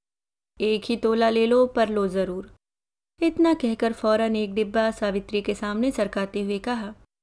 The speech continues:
"तुम और कुछ मत देखो माँ, यह हींग एक नंबर है,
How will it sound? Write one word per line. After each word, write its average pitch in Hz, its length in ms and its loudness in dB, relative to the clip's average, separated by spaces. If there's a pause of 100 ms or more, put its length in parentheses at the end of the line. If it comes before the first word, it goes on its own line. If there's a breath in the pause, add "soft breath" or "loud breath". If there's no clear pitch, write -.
(1120)
"तुम 302 200 6
और 294 220 10
कुछ 294 220 0
मत 254 160 4
देखो 220 380 2
माँ, 202 280 -2
यह 214 200 2
हींग 220 360 2
एक 214 180 2
नंबर 208 380 0
है, 214 440 -2